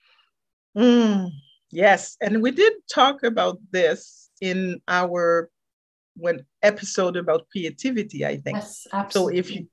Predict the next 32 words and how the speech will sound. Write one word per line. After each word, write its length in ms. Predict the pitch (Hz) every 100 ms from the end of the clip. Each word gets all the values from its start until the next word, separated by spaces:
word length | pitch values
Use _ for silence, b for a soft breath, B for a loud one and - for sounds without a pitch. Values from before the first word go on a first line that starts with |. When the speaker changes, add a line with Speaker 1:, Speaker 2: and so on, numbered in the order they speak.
| _ -
Speaker 1:
if 160 | 175
you 60 | 185
guys 240 | 202 190
want 180 | 180 180
to 100 | 202
listen, 500 | 180 214 - 247 240
go 140 | 190 196
back 360 | 185 247 349 - _ b b -
and 140 | 196 196
Speaker 2:
Mm-hmm. 80 |
Speaker 1:
listen 380 | 208 240 254 226
to 160 | 220 202
the, 360 | 185 180 165 214
the 140 | 190
episode 500 | 190 208 - - 185 180
of 120 | 175 -
crea-, 360 | _ 180 175 - _ _ -
about 340 | 165 185 170
creativity, 640 | - 185 175 226 240 240
because 400 | 226 226 208 185 _ -
this, 320 | 202 - 226 214 B B 208
yes, 340 | 190 - - -
find 420 | 233 247 269 311 277
things 420 | 226 233 240 214
that 240 | 202 196 190 _
bring 320 | 202 214 214
you 420 | 208 180 196 208 196
joy, 480 | - 185 196 143 85 - _ _ _ _ _ _ _ _ _ _ _ _ _ _
because 280 | 190 180 175
you 100 | 180
also 260 | 175 185 180
need 320 | 175 180 180